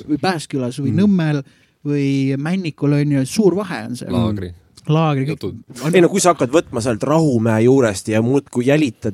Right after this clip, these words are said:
Speaker 2: neid mände, loomulikult
Speaker 1: Jaa, jaa,
Speaker 2: tundubki
Speaker 1: aga
Speaker 2: kõik
Speaker 1: lihtsalt
Speaker 2: üks, eks ole.
Speaker 1: tundus üks, vaata.
Speaker 2: Jaa,
Speaker 1: Aga
Speaker 2: jaa.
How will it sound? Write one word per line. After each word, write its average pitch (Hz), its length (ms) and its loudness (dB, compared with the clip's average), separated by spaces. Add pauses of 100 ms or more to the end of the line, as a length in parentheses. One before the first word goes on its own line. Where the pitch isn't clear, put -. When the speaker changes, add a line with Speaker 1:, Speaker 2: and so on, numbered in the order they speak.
Speaker 2:
neid 110 180 -2
mände, 135 540 2
loomulikult 120 540 0
Speaker 1:
Jaa, 107 80 -4
jaa, - 20 -2
Speaker 2:
tundubki 156 380 2
Speaker 1:
aga 95 80 0
Speaker 2:
kõik - 20 4
Speaker 1:
lihtsalt 120 240 -2
Speaker 2:
üks, - 220 -10
eks 98 180 -10
ole. 87 180 -6
Speaker 1:
tundus 190 300 -10
üks, - 240 -18
vaata. 120 240 -8
Speaker 2:
Jaa, 104 140 0
Speaker 1:
Aga 95 100 -2
Speaker 2:
jaa. 98 60 -4